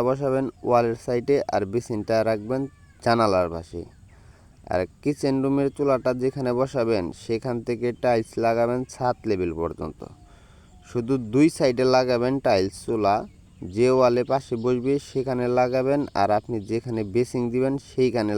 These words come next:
লাগাবেন টাইলস। বেসিংটা কিন্তু আপনার চুলা থেকে হাতের বাম সাইডে রাখবেন। আর ডাইনিং রুম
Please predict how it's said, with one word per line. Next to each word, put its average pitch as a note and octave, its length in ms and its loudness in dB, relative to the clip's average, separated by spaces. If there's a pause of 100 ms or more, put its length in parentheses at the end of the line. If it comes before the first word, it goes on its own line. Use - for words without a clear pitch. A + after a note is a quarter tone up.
লাগাবেন F#2+ 320 0 (140)
টাইলস। F#2 420 -2 (1000)
বেসিংটা C3 540 0
কিন্তু C3+ 300 -2
আপনার B2+ 240 -2 (100)
চুলা C3+ 220 2 (120)
থেকে B2 200 -4 (120)
হাতের A2 380 -4
বাম A#2+ 140 2 (100)
সাইডে A2+ 380 -2
রাখবেন। A#2 340 0 (200)
আর F2 80 0 (140)
ডাইনিং G#2+ 340 2 (120)
রুম C3 160 0